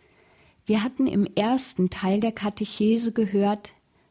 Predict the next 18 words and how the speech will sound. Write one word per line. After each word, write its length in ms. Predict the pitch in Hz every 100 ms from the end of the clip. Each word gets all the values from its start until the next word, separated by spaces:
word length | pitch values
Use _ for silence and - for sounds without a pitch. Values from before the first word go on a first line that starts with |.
| _
dass 180 | 190 180
im 260 | - 180 -
alten 460 | 175 180 180 196
Israel 880 | - 202 202 - 233 - 220 220 226 226 _ _ -
der 140 | 180
Name 560 | 175 165 165 190 233 -
etwas 460 | 196 - 226 220 -
über 260 | 190 185
das 400 | 180 196 - 175
Wesen 460 | 190 208 226 175 170
der 140 | 170
benannten 560 | 165 175 165 165 170 185
Person 540 | 190 180 180 180 202 -
aussagt. 800 | 175 175 - - 151 151 - - _ _ _ _ _ _ _ _ _ _ -
Wenn 160 | 180 180
Jesus 480 | 175 190 254 247
also 320 | - 196 190 190
sagt: 640 | 170 165 175 - - -